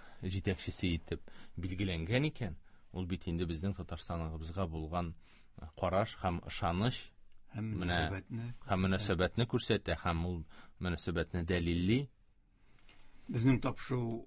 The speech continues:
Speaker 2: ахырына якынлаша. Менә Казанда яшәүче Газинур Камаловтан шундый сорау килде. «Ислам илләре белән элемтәләрне үстерүдә Конгресс нәрсәләр эшли? Килешүләр төзеләме? Казаныбыз хәзер ислам дөньясы үзәгенә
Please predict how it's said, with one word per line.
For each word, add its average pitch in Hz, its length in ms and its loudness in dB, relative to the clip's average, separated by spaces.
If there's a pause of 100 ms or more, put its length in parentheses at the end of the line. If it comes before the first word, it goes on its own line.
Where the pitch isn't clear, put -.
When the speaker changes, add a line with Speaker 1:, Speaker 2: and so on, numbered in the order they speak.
Speaker 2:
ахырына 117 400 0
якынлаша. 123 500 0
Менә 113 200 0 (520)
Казанда 113 400 0
яшәүче 123 720 -2 (420)
Газинур 107 500 0
Камаловтан 107 680 -4
шундый 113 260 -2
сорау 139 260 -4
килде. 101 280 -2 (160)
«Ислам 135 340 0
илләре 120 360 2
белән 113 380 0 (220)
элемтәләрне 117 800 0
үстерүдә 110 640 -4
Конгресс 110 500 -4 (300)
нәрсәләр 139 520 -2
эшли? 113 380 -4 (300)
Килешүләр 123 640 0
төзеләме? 117 760 0 (440)
Казаныбыз 123 600 0
хәзер 117 300 -2
ислам 120 540 -2
дөньясы 113 480 0
үзәгенә 110 560 -2